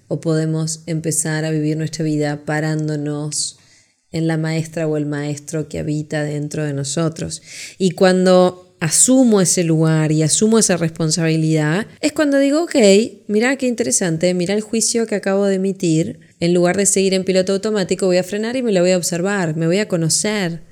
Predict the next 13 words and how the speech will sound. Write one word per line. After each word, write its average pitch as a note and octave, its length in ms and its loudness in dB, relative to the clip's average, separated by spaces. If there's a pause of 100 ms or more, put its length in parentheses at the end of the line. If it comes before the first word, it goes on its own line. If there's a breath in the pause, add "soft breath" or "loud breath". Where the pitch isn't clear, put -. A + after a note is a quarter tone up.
(120)
¿Por F#3+ 220 0
qué? G#3 200 6
Porque G3 340 -2
estoy C#4 260 2
dispuesta C4 500 2
a C#4 40 4
sanar, G#3+ 640 2
estoy G#3+ 260 2
dispuesta A#3 420 -2
a A3+ 60 -6
trascender F#3 420 -2
esta F#3+ 220 -4
información, A3 1200 -2